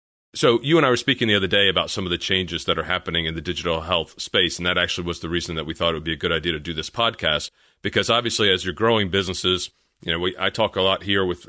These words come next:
uh, people who are innovating and, and leading and trying to make change, but all really revolves around people. So what sort of changes are you seeing from the recruiting front lines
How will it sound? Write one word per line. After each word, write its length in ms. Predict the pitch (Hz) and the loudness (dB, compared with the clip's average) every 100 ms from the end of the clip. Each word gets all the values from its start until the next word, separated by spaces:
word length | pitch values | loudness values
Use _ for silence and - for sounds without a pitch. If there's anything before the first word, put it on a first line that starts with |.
| - | -12
uh, 60 | 90 | -8
people 240 | 107 - | -8 -6
who 120 | 92 90 | -2 -2
are 80 | 85 | -2
innovating 540 | 104 92 98 92 90 | -2 0 0 0 0
and, 200 | 82 80 | -2 -6
and 180 | 78 80 | -8 -6
leading 380 | 87 98 90 82 | -2 0 -2 -2
and 360 | 78 78 - | -6 -10 -12
trying 180 | - 101 | -2 -2
to 40 | |
make 160 | 92 82 | 0 -2
change, 280 | - 92 - | 0 -2 -2
but 100 | 90 | -8
all 260 | - 135 | -2 0
really 220 | 113 101 92 | 2 2 2
revolves 440 | 92 90 90 87 | 2 2 0 0
around 280 | 85 78 71 | -4 -6 -4
people. 400 | 135 - - - _ _ _ | -2 -2 -4 -8 _ _ _
So 140 | - 113 | -12 -8
what 140 | 156 | -6
sort 100 | 170 | -4
of 80 | 127 | -4
changes 320 | - 117 98 | -2 -2 0
are 80 | 90 | -2
you 220 | 87 104 | 0 0
seeing 360 | 117 - 82 78 | 0 0 0 0
from 160 | - | -6
the 120 | 82 82 | -6 -6
recruiting 420 | 82 - 107 87 | -6 -4 -4 -4
front 320 | - 98 85 | -4 -4 -2
lines 520 | 85 95 82 76 71 | 0 0 0 -4 -10